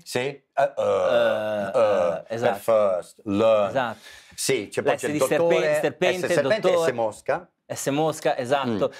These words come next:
Speaker 2: Cioè, tu hai, ehm, com'è che sei arrivato a
Speaker 1: La
Speaker 2: teorizzare
Speaker 1: logica.
Speaker 2: un
Speaker 1: Ti dico perché. Allora, ovunque in Italia, eh, sento, allora, S mos-, S mosca e Z, perché ci sono due S in inglese, quello con la mosca, Z,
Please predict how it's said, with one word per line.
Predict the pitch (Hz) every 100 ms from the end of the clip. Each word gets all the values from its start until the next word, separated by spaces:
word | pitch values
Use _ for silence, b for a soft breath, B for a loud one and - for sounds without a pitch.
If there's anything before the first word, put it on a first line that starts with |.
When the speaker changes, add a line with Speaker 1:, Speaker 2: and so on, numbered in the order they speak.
| -
Speaker 2:
Cioè, | 190 160
tu | 240
hai, | 269 170
ehm, | 165 165 156 151 160 143 170 -
com'è | - 214
che | 151
sei | 151
arrivato | 139 135 127 135
a | 123 135 -
Speaker 1:
La | 123 127 -
Speaker 2:
teorizzare | 160 139 143 139 135 131
Speaker 1:
logica. | 135
Speaker 2:
un | 131 127 -
Speaker 1:
Ti | - 147
dico | 139 -
perché. | 107 104 92 87 -
Allora, | 113 95 85 85 _ _ _ _ _ _ _ _ _ _ _ _ _ _ -
ovunque | 156 151 160 110 117 101
in | 104
Italia, | 101 90 85 85 95 - _ B B B B -
eh, | 104 101
sento, | 101 139 131 113 104 98 -
allora, | 117 113 104 147
S | - 143
mos-, | 170 170 -
S | 127 -
mosca | 131 160 170 135
e | 113 101
Z, | 120 131 131 135 139 _ -
perché | 120 131
ci |
sono | - 143
due | 127 180 139
S | 120 -
in | 117
inglese, | 107 92 85
quello | - 127
con | 110
la | 135
mosca, | 196 180 170 156 _ b
Z, | - 113 131 131 135